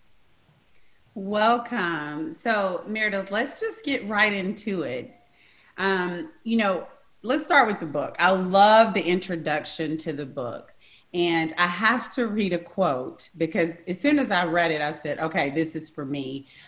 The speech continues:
Um, when I'm purchasing a book, I will pick it up, read the first few paragraphs, and then I'm like, "Okay, I'm sold."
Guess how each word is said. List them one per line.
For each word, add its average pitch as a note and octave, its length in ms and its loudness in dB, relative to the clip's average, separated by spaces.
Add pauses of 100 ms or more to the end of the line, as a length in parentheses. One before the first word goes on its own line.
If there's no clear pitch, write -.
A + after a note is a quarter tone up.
(100)
Um, D3+ 400 -2
when F3+ 140 4
I'm F3 100 2
purchasing G#3+ 480 0
a E3 40 0
book, F#3 320 2
I E3 100 4
will D#3 120 0
pick F#3+ 260 0
it F#3 80 0
up, F3 360 4
read E3 240 4
the D#3+ 60 -2
first F3 500 -2
few F3 280 -4
paragraphs, D#3+ 680 0
and D3 100 -6
then D3+ 120 0
I'm D3 80 -2
like, C#3 200 -2
"Okay, C#3 300 -2
I'm C3+ 160 -2
sold." B2+ 460 -4